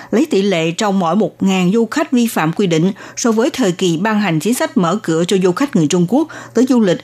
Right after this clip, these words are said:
đạt số lượng còn thấp hơn nữa. Đứng trước việc tranh cãi về bài viết của ông Trương Cảnh Sâm,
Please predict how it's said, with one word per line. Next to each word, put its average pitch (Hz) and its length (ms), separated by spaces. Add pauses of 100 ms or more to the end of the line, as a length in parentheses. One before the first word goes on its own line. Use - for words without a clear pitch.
(200)
đạt 180 200
số 269 160
lượng 180 300
còn - 200
thấp 285 200
hơn 196 200
nữa. 165 240 (680)
Đứng 247 200
trước 392 160
việc 202 180
tranh 226 220
cãi 185 280
về 190 180
bài 156 200
viết 254 240
của 202 100
ông 190 260
Trương 180 120
Cảnh 147 140
Sâm, 170 320